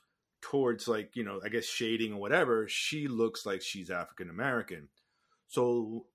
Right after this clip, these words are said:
everyone runs, runs with it that, "Oh, Johnny's married to a black woman." Then all of a sudden they start getting death threats from the K K K, and it, it just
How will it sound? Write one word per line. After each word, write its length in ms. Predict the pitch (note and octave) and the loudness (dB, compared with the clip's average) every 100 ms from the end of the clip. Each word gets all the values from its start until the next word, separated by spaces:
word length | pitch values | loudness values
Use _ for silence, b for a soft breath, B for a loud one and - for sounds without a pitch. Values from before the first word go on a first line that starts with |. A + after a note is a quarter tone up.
| _ _ - - _ _ - | _ _ -20 -20 _ _ -2
everyone 500 | F3+ G#3 F#3 F3 C#3+ | 2 4 6 6 4
runs, 320 | B2+ A#2+ A2 - - | 4 2 -2 -10 -8
runs 320 | A#2 A#2+ A2+ | -2 0 0
with 180 | G2 - | -6 -6
it 140 | F2+ | -6
that, 160 | - F#2+ | -6 -4
"Oh, 240 | G#2 A2 A2 | -2 0 -2
Johnny's 440 | G#2+ F#2+ F#2+ F#2 | -2 -4 -4 -8
married 300 | F#2 F#2+ F#2 - | -6 -6 -6 -8
to 160 | F2+ | -10
a 40 | E2+ | -4
black 340 | C#3+ C#3 B2 | 2 2 2
woman." 480 | C3 A2+ A2 G#2+ - _ _ _ _ _ - | 0 0 -2 -4 -10 _ _ _ _ _ 0
Then 180 | C3 | 4
all 120 | C#3 C#3+ | 4 4
of 60 | |
a 40 | C3+ | 2
sudden 260 | - C3+ A#2 | 4 2 2
they 80 | |
start 240 | G2+ A2+ G2+ | 0 -2 -2
getting 240 | G2+ F2 - | -6 -6 0
death 240 | A2+ - | 0 0
threats 220 | A#2 G#2+ - | 0 0 -2
from 160 | F#2+ | -10
the 80 | E2+ | -12
K 180 | - E2+ | -10 -12
K 260 | - D2+ - | -10 -16 -8
K, 540 | - E3+ D3 C#3+ C3+ | 2 4 4 2 0
and 180 | A2+ G#2+ | -2 -2
it, 100 | A#2+ | -2
it 140 | A#2+ A#2+ | -4 -2
just 340 | C#3+ B2 - | -4 -4 -8